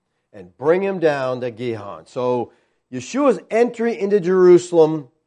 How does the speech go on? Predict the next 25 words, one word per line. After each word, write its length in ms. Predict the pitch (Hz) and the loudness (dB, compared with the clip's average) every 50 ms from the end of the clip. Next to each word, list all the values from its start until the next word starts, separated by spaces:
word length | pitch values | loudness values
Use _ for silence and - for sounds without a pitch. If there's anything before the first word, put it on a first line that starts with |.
| _ _ _ | _ _ _
is 200 | 139 139 117 120 | -12 -10 -10 -8
literally 500 | 139 160 208 262 277 269 262 247 233 196 | 0 4 4 4 4 4 4 4 6 6
a 40 | 160 | 6
reenactment 1120 | 139 131 123 123 143 185 240 262 262 240 220 208 208 226 240 226 - _ 120 98 92 - _ _ | 4 4 0 -2 0 0 0 2 2 2 2 0 -2 -4 -6 -8 -10 _ -14 -14 -14 -16 _ _
of 200 | - 135 - _ | -18 -18 -18 _
King 340 | - - 202 220 220 220 214 | -2 2 2 2 2 2 -4
Solomon's 720 | - - - - 202 190 196 196 196 185 156 135 120 - | -6 -8 -8 -2 0 2 4 4 2 2 0 -2 -2 -6
triumphal 720 | - - - - 160 170 175 190 196 202 185 - 185 185 180 | -12 -20 -14 -6 -4 -2 0 0 0 0 -2 -4 -6 -6 -2
ride 460 | 156 143 135 131 131 127 123 123 113 - _ _ _ _ _ | 0 0 0 0 0 -2 -4 -6 -10 -14 _ _ _ _ _
into 200 | 139 139 139 143 | -10 -8 -8 -8
the 100 | 120 117 | -8 -10
city 320 | - - 156 151 139 131 | -10 -8 -6 -4 -4 -4
of 80 | 127 104 | -6 -6
Jerusalem, 640 | 92 113 120 123 127 131 123 127 - 101 73 60 _ _ _ _ _ _ _ _ _ _ _ _ _ _ _ _ _ _ _ _ _ _ | -8 -10 -8 -6 -4 -6 -6 -8 -14 -20 -20 -20 _ _ _ _ _ _ _ _ _ _ _ _ _ _ _ _ _ _ _ _ _ _
and 100 | 120 123 | -10 -6
ironically 640 | 123 127 127 156 196 247 254 247 - - 190 185 175 | -6 0 2 4 6 6 6 6 4 4 2 4 4
illustrated 720 | 180 196 220 233 208 - - - 151 143 131 127 127 131 | 6 6 6 4 4 2 -2 -4 -2 -2 0 -2 -2 -4
his 240 | 123 139 139 120 120 | -6 -8 -8 -8 -2
role 340 | 139 160 160 160 165 156 147 | 6 8 10 10 10 8 6
as 120 | 131 110 | 2 0
both 340 | 107 127 147 147 151 135 - - _ _ _ _ _ _ _ | -2 2 2 2 2 2 -2 -10 _ _ _ _ _ _ _
the 80 | - 120 | -14 -14
promised 760 | - _ - - 180 196 202 214 220 214 - - - _ _ | -14 _ -6 -2 0 0 0 2 0 -2 -2 -4 -12 _ _
Davidic 480 | 131 123 107 117 160 190 202 196 - - | -14 -12 -4 -2 0 0 0 0 -2 -2
king 480 | - 220 240 185 123 110 107 110 110 | 4 4 4 6 4 0 -6 -12 -16